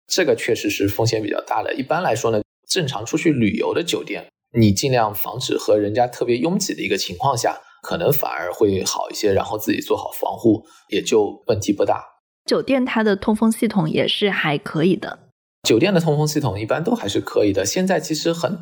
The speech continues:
Speaker 1: 多都在特别专注这些事情，特别是一旦是商用啊、办公啊，其实他们是会比较专注，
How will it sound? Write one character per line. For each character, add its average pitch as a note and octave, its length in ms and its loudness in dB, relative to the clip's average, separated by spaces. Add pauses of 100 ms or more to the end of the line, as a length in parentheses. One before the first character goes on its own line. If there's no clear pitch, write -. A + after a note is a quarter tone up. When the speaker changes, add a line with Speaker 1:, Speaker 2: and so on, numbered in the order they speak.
Speaker 1:
多 D3 360 4 (220)
都 D3 140 2
在 D3 180 2
特 A#2+ 160 -6
别 A2+ 180 2
专 C3 460 -2
注 C#3+ 240 4
这 C3 140 0
些 B2+ 120 0
事 E3+ 200 0
情， F#2+ 200 -4
特 C#3+ 160 -4
别 A#2 120 0
是 - 120 0
一 A2+ 80 -6
旦 B2+ 200 0
是 C3 120 0
商 C3+ 320 0
用 C#3 220 0
啊、 A#2 160 0
办 A#2 300 -4
公 C3 200 0
啊， B2 220 -2 (240)
其 - 80 -6
实 C3+ 100 4
他 B2+ 140 -2
们 B2 140 -4
是 - 160 0
会 - 120 2
比 A#2+ 140 -4
较 F#2+ 180 2
专 A2+ 320 -2
注， - 280 2